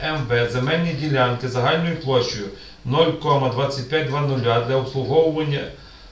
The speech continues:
житлового будинку, господарських будівель, село Колодрівка, вулиця За-, Жаберівська, п'ятдесят сім.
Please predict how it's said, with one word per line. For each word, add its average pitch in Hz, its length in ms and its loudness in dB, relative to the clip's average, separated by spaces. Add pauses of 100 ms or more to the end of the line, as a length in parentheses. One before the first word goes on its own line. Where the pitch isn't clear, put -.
житлового 139 520 4
будинку, 131 560 0
господарських 127 680 -2
будівель, 113 460 -2
село 131 360 0
Колодрівка, 117 680 0
вулиця 131 440 0
За-, 127 340 0 (320)
Жаберівська, 123 760 0
п'ятдесят 127 680 -4
сім. 101 300 -6